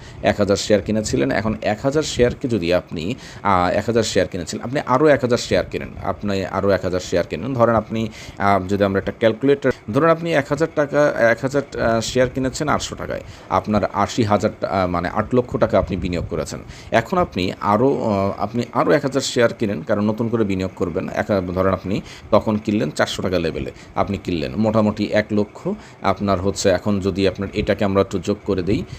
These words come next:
আহ, যদি ধরেন হচ্ছে আমরা একটু যোগ করি, মানে এক কোটি বিশ লক্ষ টাকার আপনার শেয়ার কিনেছেন, এক হাজার দ্বারা আপনার ভাগ দেন, তাহলে কী দাঁড়াবে?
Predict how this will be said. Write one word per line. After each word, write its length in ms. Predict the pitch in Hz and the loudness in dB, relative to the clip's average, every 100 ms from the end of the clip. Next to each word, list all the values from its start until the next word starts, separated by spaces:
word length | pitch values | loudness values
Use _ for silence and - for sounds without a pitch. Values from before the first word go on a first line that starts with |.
| - | -6
আহ, 200 | 95 95 | 0 2
যদি 220 | 92 98 95 | 2 2 0
ধরেন 300 | 90 95 92 | 0 0 -2
হচ্ছে 240 | 95 98 | -2 -2
আমরা 160 | 92 90 | 0 0
একটু 140 | 90 | 0
যোগ 160 | 90 92 | -4 -4
করি, 180 | 95 82 101 | -4 -2 -2
মানে 80 | 95 | 0
এক 120 | 120 - | -2 -2
কোটি 200 | 113 139 | -4 -2
বিশ 220 | 123 - | 0 2
লক্ষ 260 | 107 - | 0 0
টাকার 300 | 104 98 92 | 0 2 2
আপনার 220 | 90 90 82 | 2 -2 -2
শেয়ার 240 | - 87 | 2 2
কিনেছেন, 380 | - 98 - 69 - - - | 2 -2 -4 -10 -14 -6 -4
এক 140 | 117 | -2
হাজার 220 | 165 90 85 | -2 -2 0
দ্বারা 160 | 92 | 2
আপনার 260 | 85 90 85 - | 2 -2 -4 -2
ভাগ 140 | 92 85 | -2 -2
দেন, 120 | 82 78 | -4 -4
তাহলে 240 | 92 98 95 | 0 0 0
কী 80 | 92 | -2
দাঁড়াবে? 320 | 80 71 - | -2 -4 -6